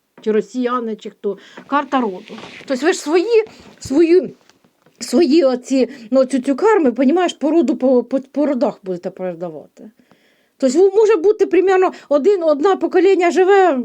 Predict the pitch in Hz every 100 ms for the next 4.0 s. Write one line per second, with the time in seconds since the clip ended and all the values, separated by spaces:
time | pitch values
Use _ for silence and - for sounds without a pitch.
0 | 220 214 339 247 370 - 285 302 311 262
1 | 220 196 202 - - - 247 359 415 -
2 | 262 - 226 330 440 - 349 349 254 226
3 | 190 185 180 - 302 247 247 269 233 196